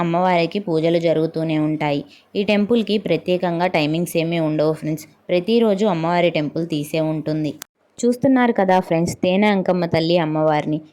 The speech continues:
ఇలాంటి మరెన్నో టెంపుల్ వ్లాగ్స్ కోసం వెంటనే మన ఛానల్ని సబ్స్క్రైబ్ చేసుకోండి. నా ఈ వీడియో మీకు నచ్చినట్టయితే లైక్ చేసి, షేర్ చేసి,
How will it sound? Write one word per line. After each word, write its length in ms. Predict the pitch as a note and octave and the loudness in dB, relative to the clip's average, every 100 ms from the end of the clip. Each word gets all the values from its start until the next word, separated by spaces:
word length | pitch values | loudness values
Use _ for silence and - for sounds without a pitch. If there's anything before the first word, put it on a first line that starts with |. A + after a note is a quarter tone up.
| _ F3+ | _ -2
ఇలాంటి 300 | G3+ A3+ A#3 F3+ | 2 2 2 2
మరెన్నో 340 | D#3+ F#3 G3+ G3 | 2 2 2 2
టెంపుల్ 300 | F#3+ F#3 F#3 | 0 0 0
వ్లాగ్స్ 280 | F#3 F3+ - F3+ | 2 0 -2 -4
కోసం 260 | F3 F#3+ G3 | -2 0 0
వెంటనే 320 | D3+ C#3+ E3 E3+ | 0 0 0 0
మన 100 | D#3+ E3 | -2 -2
ఛానల్ని 400 | D#3+ D#3 D#3 G3 - | -2 0 0 -2 -2
సబ్స్క్రైబ్ 420 | F#3+ - F3 D#3+ D#3 | -6 -2 -2 -2 -2
చేసుకోండి. 440 | D3+ - C#3 C3+ - - _ | -4 -4 -4 -4 -8 -20 _
నా 80 | F3+ F3+ | -2 0
ఈ 20 | E3+ D3+ | 2 2
వీడియో 260 | D#3 E3+ F#3+ | 2 2 2
మీకు 160 | F3+ F#3 F3 | 0 0 -4
నచ్చినట్టయితే 640 | E3+ F#3+ F3 F3 E3+ E3 E3 | -2 -4 -2 -2 -2 0 2
లైక్ 200 | D#3+ D#3 - | 2 0 -2
చేసి, 260 | E3 D#3+ G#3 G#3+ | -4 -2 -4 -4
షేర్ 240 | E3 D#3 D#3 | 0 0 0
చేసి, 240 | C#3+ C#3 | -6 -4